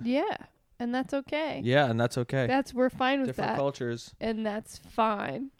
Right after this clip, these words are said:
Speaker 2: I'm go-, I'm about to go to another country and where all they eat is fish, and I'm
Speaker 1: Ian's
Speaker 2: horribly
Speaker 1: allergic
Speaker 2: allergic
Speaker 1: to
Speaker 2: to fish.
Speaker 1: fish.
Speaker 2: I went to the fucking allergist today, and, and they just lit me up with these, you know,
Speaker 1: Yeah.
Speaker 2: tests. Just come, just covered in hives.
Speaker 1: But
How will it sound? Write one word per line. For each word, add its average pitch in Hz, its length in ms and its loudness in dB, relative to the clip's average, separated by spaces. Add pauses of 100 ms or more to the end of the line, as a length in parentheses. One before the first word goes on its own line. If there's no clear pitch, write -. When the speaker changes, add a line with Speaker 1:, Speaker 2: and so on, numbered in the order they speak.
(220)
Speaker 2:
I'm 143 180 6
go-, 175 100 6
I'm 147 160 4
about 170 180 8
to 139 80 4
go 131 160 6
to 123 220 8
another 127 320 6
country 127 720 2
and 110 600 0
where 107 380 4
all 120 200 6
they 123 80 4
eat 120 180 2
is 110 140 0
fish, 113 500 0
and 98 320 -4 (160)
I'm 101 160 -6
Speaker 1:
Ian's 269 380 4
Speaker 2:
horribly 139 480 6
Speaker 1:
allergic 131 80 6
Speaker 2:
allergic - 240 2
Speaker 1:
to 120 60 -6
Speaker 2:
to 113 80 -4
fish. - 120 -2
Speaker 1:
fish. - 160 -16
Speaker 2:
I 151 60 6
went 202 120 8
to 202 60 10
the 165 60 8
fucking 180 320 4
allergist 139 460 6
today, 110 400 4
and, 104 160 -4
and 101 220 -8
they 104 60 -4
just 104 220 -6
lit 113 400 0
me 131 180 0
up 117 320 0
with 101 320 -6
these, 95 300 -6
you 113 80 -2
know, 107 260 -4 (260)
Speaker 1:
Yeah. 226 220 0
Speaker 2:
tests. - 560 0 (600)
Just - 200 -8
come, 139 320 2
just 113 120 -4
covered 147 360 6
in 127 80 2
hives. 120 680 0
Speaker 1:
But 240 360 2